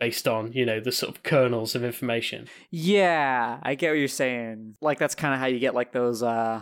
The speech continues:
Speaker 2: what do you call 'em? Those trailers that kinda help the team know what, like, the game is.
Speaker 1: I can't remember the more general term is, but at Ubisoft we called them, uh,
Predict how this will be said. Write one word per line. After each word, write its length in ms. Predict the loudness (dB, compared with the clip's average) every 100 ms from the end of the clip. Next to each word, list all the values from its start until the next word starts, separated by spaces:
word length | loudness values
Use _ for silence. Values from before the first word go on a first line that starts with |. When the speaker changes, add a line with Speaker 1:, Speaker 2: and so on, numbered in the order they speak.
| -4
Speaker 2:
what 80 | -2
do 40 |
you 40 | 0
call 340 | -2 -2 -4
'em? 160 | -8 -10
Those 160 | -8 -6
trailers 400 | -2 0 0 -2
that 100 | -4
kinda 200 | -4 -2
help 240 | -4 -6
the 100 | -8
team 400 | -10 -8 -8 -6
know 160 | -6 -4
what, 160 | -4
like, 140 | -8 -8
the 80 | -8
game 420 | -6 -8 -8 -12
is. 580 | -8 -8 -8 -10 -16 -20 _ _ -10
Speaker 1:
I 80 |
can't 160 | -4 -2
remember 180 | -2 -4
the 80 | -4
more 140 | -2
general 260 | 0 -2 -2
term 300 | -2 -2 -4
is, 100 | -8
but 120 | -4
at 80 | -2
Ubisoft 480 | -2 -4 -4 -4 -6
we 80 | -8
called 300 | -4 -6 -6
them, 420 | -8 -8 -12 -12 -4
uh, 220 | -2